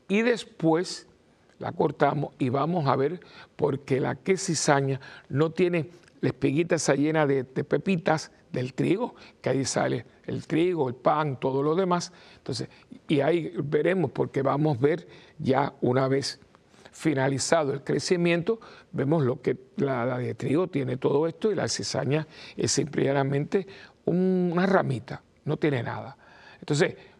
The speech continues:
vamos a ver y por los frutos vamos a conocerlo. Y en este momento, si usted se pone a ver, no es que yo me diga que yo soy cristiano, que yo soy católico, que yo soy creyente, que yo soy agnóstico. No,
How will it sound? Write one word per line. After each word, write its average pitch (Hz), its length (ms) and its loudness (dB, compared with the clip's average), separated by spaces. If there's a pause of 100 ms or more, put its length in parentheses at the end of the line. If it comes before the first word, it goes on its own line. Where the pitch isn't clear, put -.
(320)
vamos 175 380 2
a 190 80 4
ver 196 260 0
y 156 140 0
por 147 260 0
los 143 160 0
frutos 196 560 0
vamos 127 320 -2
a 147 60 -2
conocerlo. 117 800 -4 (540)
Y 135 80 0
en 139 80 2
este 208 260 0
momento, 202 560 0
si - 140 -8
usted - 160 -2
se 143 180 -2
pone 160 320 0
a 170 40 2
ver, 190 260 -2 (440)
no 147 140 0
es 160 60 -2
que 143 120 0
yo 139 100 2
me 139 120 -2
diga 135 200 -2
que 139 100 -6
yo 131 80 -4
soy - 160 -8
cristiano, 156 580 -2
que 147 80 -4
yo 135 60 -4
soy - 180 -4
católico, 156 640 0
que 147 80 -6
yo 165 80 -6
soy - 180 -6
creyente, 139 560 -2
que 143 80 -6
yo 147 60 -8
soy 131 180 -6
agnóstico. 139 560 -6 (300)
No, 233 220 -2